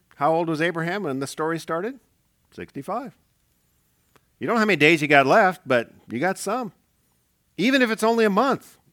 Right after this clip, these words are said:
get a month's worth of memories. Start stocking it with trusting God.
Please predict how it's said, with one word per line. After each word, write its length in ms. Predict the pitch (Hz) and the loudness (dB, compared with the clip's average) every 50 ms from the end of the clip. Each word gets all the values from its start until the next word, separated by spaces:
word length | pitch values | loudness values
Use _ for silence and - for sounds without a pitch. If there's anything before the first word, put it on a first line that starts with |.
| _ _ _ _ _ _ _ _ _ _ _ | _ _ _ _ _ _ _ _ _ _ _
get 140 | - 110 120 | -6 -4 -4
a 40 | |
month's 300 | 117 120 131 156 151 - | -4 -4 -4 -6 -8 -8
worth 220 | - 143 156 165 - | -8 -8 -8 -6 -8
of 60 | 147 | -8
memories. 460 | 139 127 120 110 101 107 - - - _ _ _ _ _ _ _ _ _ _ _ _ _ _ _ _ _ _ _ _ _ | -8 -8 -8 -10 -12 -14 -20 -20 -20 _ _ _ _ _ _ _ _ _ _ _ _ _ _ _ _ _ _ _ _ _
Start 280 | - - - 92 98 - | -18 -12 -10 -10 -10 -10
stocking 380 | - 98 98 104 101 120 117 123 | -8 -8 -8 -8 -8 -8 -10 -10
it 140 | 127 - | -10 -10
with 180 | - 123 131 - | -12 -14 -14 -12
trusting 380 | - 110 104 110 - 135 131 135 | -12 -14 -14 -12 -12 -14 -14 -12
God. 240 | 165 208 190 131 | -12 -14 -14 -16